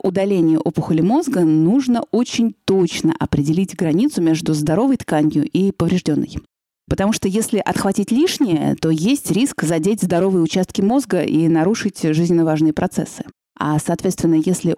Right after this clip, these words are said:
удалить не всю опухоль, то она может развиться снова и понадобится новая операция. Поэтому, чтобы определить границу между опухолью и здоровой частью, врачи проводят вокруг нее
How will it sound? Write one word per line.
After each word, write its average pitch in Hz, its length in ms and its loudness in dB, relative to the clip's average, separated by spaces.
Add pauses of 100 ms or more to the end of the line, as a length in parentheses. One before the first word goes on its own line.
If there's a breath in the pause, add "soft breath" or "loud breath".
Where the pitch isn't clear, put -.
удалить 170 540 -2
не 175 200 0
всю - 240 -2
опухоль, 160 560 -2
то 208 240 0
она 190 180 0
может 180 380 -2
развиться 160 440 -2
снова 240 340 -2
и 160 80 -4
понадобится 165 680 -2
новая 160 400 0
операция. - 560 -4 (420)
Поэтому, 226 520 -2 (460)
чтобы 277 320 0
определить 208 580 -2
границу 180 520 0
между 160 460 0
опухолью 147 580 -2
и 147 240 0
здоровой 151 360 0
частью, 247 520 -2
врачи 156 460 -2
проводят 196 560 -2
вокруг 185 360 -2
нее 175 300 0